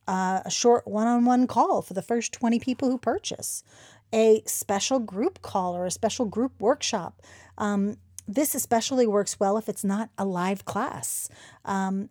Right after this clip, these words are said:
I like to do this at least once a year. We're doing it a little later this year for our live, kinda live-ish session coming up very soon.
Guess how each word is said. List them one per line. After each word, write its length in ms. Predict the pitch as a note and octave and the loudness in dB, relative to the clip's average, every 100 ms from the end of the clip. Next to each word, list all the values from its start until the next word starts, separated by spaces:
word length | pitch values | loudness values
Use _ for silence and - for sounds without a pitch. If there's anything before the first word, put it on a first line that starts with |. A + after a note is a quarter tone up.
| _ | _
I 200 | G#3 G#3 | -2 0
like 300 | G#3 G3+ G#3 | 2 0 -2
to 100 | - | -6
do 200 | G3 G#3+ | 0 2
this 280 | A3 A#3 - | 2 0 -2
at 100 | - | -6
least 420 | G3 G3+ G#3+ - | -4 -2 -2 -4
once 280 | A3 G3+ F#3+ | -4 -4 -4
a 60 | G3+ | -4
year. 400 | F#3+ F#3+ F#3 A#3 | -2 -2 -2 -2
We're 200 | G3+ G3+ | 0 2
doing 280 | A3 B3 A3+ | 4 4 4
it 100 | G3+ | 4
a 40 | |
little 280 | G3+ C#4 C4+ | 4 6 6
later 320 | A#3 A3+ A3 | 6 6 6
this 300 | G#3 A3 - | 4 0 0
year 240 | G#3 G3+ | 0 0
for 180 | G3 G#3+ | 0 2
our 240 | G3+ G3 G3 | 2 2 0
live, 560 | G3 F#3 F#3 F#3+ - - - - - _ - | -2 -2 -2 -4 -6 -18 -20 -20 -20 _ -6
kinda 200 | A#3+ G#3 | -2 -2
live-ish 800 | F3+ F3 F#3 F3+ - G3+ G#3 - - | -2 -2 -4 -4 -2 0 0 -4 -6
session 760 | - G#3+ F#3+ - G3+ A3 G3+ - _ _ _ _ _ - | -4 -2 -2 -2 -2 -2 -2 -8 _ _ _ _ _ -10
coming 260 | - G#3 F#3+ | -4 -2 -2
up 120 | E3 - | -6 -8
very 300 | F3 F3+ F3+ | -6 -4 -6
soon. 600 | E3 - G3+ G#3 G#3+ G3+ | -6 -4 0 2 2 0